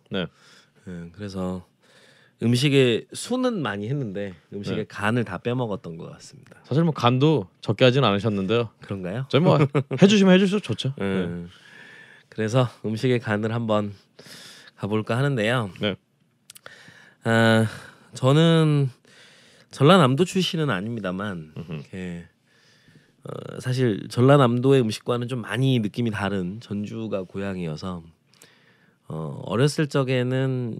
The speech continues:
Speaker 2: 좀 이렇게 냄새가 많이 나는 음식들보다는 좀 정갈한 음식들을 선호하는 편이었습니다.
Speaker 1: 음흠.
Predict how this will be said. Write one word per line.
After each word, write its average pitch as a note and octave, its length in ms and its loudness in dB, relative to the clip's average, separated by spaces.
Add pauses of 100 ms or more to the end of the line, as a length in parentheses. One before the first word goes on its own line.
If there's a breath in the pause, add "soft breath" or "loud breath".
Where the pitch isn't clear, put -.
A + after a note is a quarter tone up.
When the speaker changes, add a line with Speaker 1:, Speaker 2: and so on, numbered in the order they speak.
(100)
Speaker 2:
좀 G#2 320 -6
이렇게 F#2+ 220 -10
냄새가 D3 1160 2
많이 A2+ 400 -2
나는 G#2+ 560 -4
음식들보다는 G2 1120 -6 (640 soft breath)
좀 - 160 -12
정갈한 G#2 920 -2
음식들을 F2+ 560 -8
선호하는 C3 540 -6
편이었습니다. - 920 -14
Speaker 1:
음흠. F2 300 -10